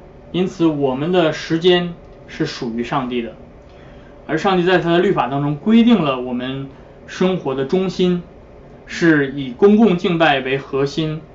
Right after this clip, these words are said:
然后延伸出去，进入到我们的每一个星期的这个日常的生活工作当中。因此今天我们要来一同的来看安息日的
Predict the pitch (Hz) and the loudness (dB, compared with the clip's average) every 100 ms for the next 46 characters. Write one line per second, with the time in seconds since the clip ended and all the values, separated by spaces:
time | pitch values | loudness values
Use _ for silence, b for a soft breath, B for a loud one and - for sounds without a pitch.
0 | - - - - 135 143 156 147 135 135 | -20 -20 -20 -8 0 2 4 2 2 0
1 | 175 175 170 156 147 - 135 117 - - | 0 -2 -2 -4 -8 -6 -8 -8 -10 -20
2 | - - 147 135 135 131 117 117 117 123 | -16 -6 -4 -2 -2 -2 -2 -4 -2 -2
3 | 117 - - - - - 139 120 123 120 | -4 -8 -20 -20 -20 -16 -10 -6 -6 -6
4 | 143 139 131 131 123 123 117 123 120 117 | -6 -8 -8 -10 -8 -8 -8 -8 -8 -8
5 | 135 - 117 120 - 139 123 113 127 120 | -8 -10 -10 -10 -8 -8 -6 -8 -8 -8
6 | 117 110 110 107 - - - - - - | -8 -8 -12 -14 -18 -20 -20 -20 -20 -20
7 | - - - - - - - B B B | -20 -20 -20 -20 -20 -20 -20 B B B
8 | B 233 208 165 190 190 147 131 135 147 | B 4 4 2 2 2 2 -2 -4 0
9 | 139 131 143 - 120 127 127 117 - 139 | 0 2 -2 -4 -8 -6 -4 -6 -6 -6
10 | 131 135 139 139 - 131 135 139 143 120 | -6 -4 -4 -4 -8 -10 -8 -6 -6 -6
11 | 113 113 | -8 -12